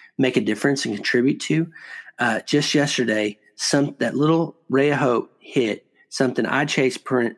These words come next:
for instance, part of my passion in life is mental health.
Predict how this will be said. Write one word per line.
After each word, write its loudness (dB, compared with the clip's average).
for -2
instance, -2
part 0
of 4
my 2
passion -4
in -4
life -6
is -4
mental 0
health. -4